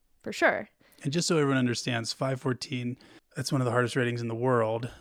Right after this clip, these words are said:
Speaker 2: And what, a very small percentage of climbers can even climb that hard.
Speaker 1: Yeah, that's true. But, you know, for me, I think sport climbing plays on my weaknesses a lot because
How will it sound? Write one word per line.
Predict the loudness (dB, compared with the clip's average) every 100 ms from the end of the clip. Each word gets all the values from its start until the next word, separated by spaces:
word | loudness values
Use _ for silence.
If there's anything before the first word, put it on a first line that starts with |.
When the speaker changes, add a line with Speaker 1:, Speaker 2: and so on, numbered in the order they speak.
| -12
Speaker 2:
And | -8 -6 -6 -8 -10 -14 -16
what, | -8 -4 -4 -8 -20 -20 _ _ _
a | -4
very | 0 2 2 2
small | -4 -6
percentage | -4 -6 -6 -8
of | -8
climbers | -8 -8 -6 -6
can | -4
even | -4 -6 -12
climb | -8 -8 -6 -10
that | -12
hard. | -14 -14 -14 -16 -20 _ _ _ -10
Speaker 1:
Yeah, | -2 -2 -2
that's | -4 -4 -6
true. | -6 -8 -12 _ _ _ 2
But, | 4 4 2 _ _ 4
you | 6
know, | 6
for | 6 6
me, | 6 6 4 0 -8
I |
think | -4 -2
sport | 0 -2
climbing | 0 -2 -2
plays | -2 -2
on | -2
my | -4
weaknesses | -4 -6 -8 -6 -4 -4
a |
lot | -2 -2 -4 -8 _ _ -8
because | -6 -2 -2 -2 -6